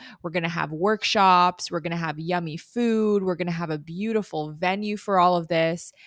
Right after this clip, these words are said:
And we are opening our wait list now. So this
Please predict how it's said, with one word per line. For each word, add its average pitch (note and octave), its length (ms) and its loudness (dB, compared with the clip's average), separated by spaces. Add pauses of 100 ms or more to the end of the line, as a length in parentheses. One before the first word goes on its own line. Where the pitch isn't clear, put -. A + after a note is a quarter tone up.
(280)
And F3 260 -6
we F3+ 200 -4
are A3+ 260 -2
opening F3+ 520 -4
our G3+ 100 -4
wait D#3+ 240 -4
list F#3+ 240 -6
now. C4 380 0
So F#3 500 4
this G3 240 -2